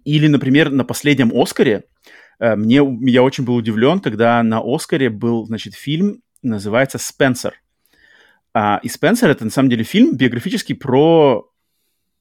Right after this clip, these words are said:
момент жизни в, э, момент в жизни принцессы Дианы.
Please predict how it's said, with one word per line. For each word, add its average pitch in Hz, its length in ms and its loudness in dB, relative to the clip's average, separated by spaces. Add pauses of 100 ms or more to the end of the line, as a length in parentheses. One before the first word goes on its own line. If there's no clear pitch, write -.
(160)
момент 131 540 2
жизни 165 460 0
в, 98 200 -6
э, - 1000 -2
момент 135 420 2
в 110 80 -14
жизни 160 380 0
принцессы 131 480 -6
Дианы. 110 420 0